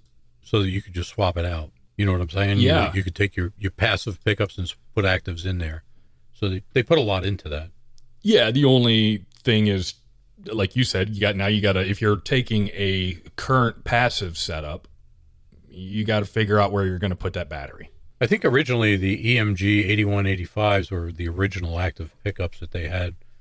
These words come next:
Speaker 1: for some of the m-, more expensive guitars. And I see that they ha-, actually have a, a small battery that's included with them, but I don't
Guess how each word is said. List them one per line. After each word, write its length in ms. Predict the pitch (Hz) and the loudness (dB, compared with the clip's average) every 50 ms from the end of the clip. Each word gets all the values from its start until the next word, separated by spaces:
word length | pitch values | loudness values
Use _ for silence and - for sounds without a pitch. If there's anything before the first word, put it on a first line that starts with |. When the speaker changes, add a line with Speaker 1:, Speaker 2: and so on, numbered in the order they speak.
| - - - | -20 -20 -10
Speaker 1:
for 100 | - 90 | -10 -8
some 220 | - - 107 98 95 | -4 -2 -2 0 0
of 60 | 87 | 0
the 80 | 85 82 | -2 -2
m-, 180 | 87 90 107 - - | -4 -6 -8 -6 -4
more 200 | 101 92 90 87 | 0 0 0 0
expensive 460 | - - - - 95 87 - 90 80 | -2 -6 -4 -4 -4 -4 -4 -8 -8
guitars. 580 | 82 78 - - - 87 87 87 85 82 78 - _ _ - - - - - - _ _ _ _ _ _ - | -8 -10 -10 -8 -6 -4 -4 -4 -6 -8 -10 -14 _ _ -20 -20 -20 -20 -20 -20 _ _ _ _ _ _ -2
And 580 | 104 104 104 101 101 101 101 101 101 101 - - _ _ _ - | 0 2 4 4 2 2 2 2 0 0 -2 -6 _ _ _ -2
I 160 | 107 104 104 | 0 0 0
see 520 | - - - - - - 170 170 170 170 156 | 0 -4 -10 -12 -4 -2 0 2 2 2 2
that 400 | 135 123 110 104 101 101 101 - _ | 2 2 2 2 2 0 -2 -2 _
they 200 | - 113 110 104 | 0 0 0 0
ha-, 120 | - 127 - | 0 -4 -4
actually 540 | - 110 113 123 - - - 127 120 110 - _ _ _ - | -2 0 0 0 0 -2 -2 -2 -2 -2 -2 _ _ _ -6
have 300 | 123 110 110 104 95 95 | -2 -2 0 0 0 -2
a, 160 | 90 85 - - _ _ _ _ _ _ _ _ - | -4 -6 -8 -12 _ _ _ _ _ _ _ _ -8
a 80 | 90 | -8
small 380 | 90 - - - 110 113 110 98 | -8 -6 -2 0 2 2 2 2
battery 440 | 92 98 95 104 107 101 90 85 80 | 2 2 2 2 2 0 0 -2 -2
that's 220 | 80 82 - - | -4 -6 -8 -8
included 560 | 87 85 90 - - _ 104 104 104 92 87 | -8 -8 -8 -10 -8 _ -2 0 0 0 -2
with 200 | 80 78 71 - - | -2 -6 -10 -10 -10
them, 320 | 82 73 71 71 71 71 - | -10 -10 -10 -12 -16 -18 -12
but 80 | - 87 | -6 -4
I 60 | 95 | -2
don't 240 | 104 127 123 - | -2 -2 -4 -6